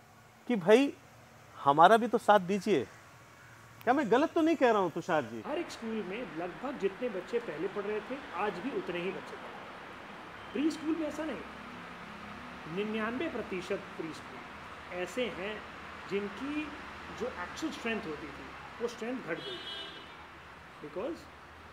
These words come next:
Speaker 2: जैसे कि हमारे president sir ने कहा कि parents अभी convince नहीं हैं कि भेजें कि ना भेजें, उसमें डिलेमा में है। So कई सारे बच्चे नहीं आ रहे हैं। हमारे अगर ट्वेंटी फ़ाइव to thirty percent students की strength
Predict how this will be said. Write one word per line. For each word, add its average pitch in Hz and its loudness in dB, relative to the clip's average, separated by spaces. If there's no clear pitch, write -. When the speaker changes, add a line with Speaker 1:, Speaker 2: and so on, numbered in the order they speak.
Speaker 2:
जैसे 160 -4
कि 165 -4
हमारे 165 -2
president 165 -6
sir 175 -4
ने 170 -6
कहा 160 -8
कि 247 -4
parents 220 6
अभी 226 -4
convince 185 -4
नहीं 175 -4
हैं 226 -8
कि 196 -2
भेजें 165 -6
कि 190 -4
ना 160 -6
भेजें, 143 -8
उसमें 202 -6
डिलेमा 160 -2
में 151 -6
है। - -14
So - -8
कई 262 -2
सारे 269 -4
बच्चे 233 -4
नहीं 190 -2
आ 156 -2
रहे 131 -8
हैं। - -14
हमारे 214 -4
अगर 269 -2
ट्वेंटी 202 -4
फ़ाइव 247 -6
to - -10
thirty 170 -4
percent 240 -6
students 208 -8
की 269 -6
strength 247 -4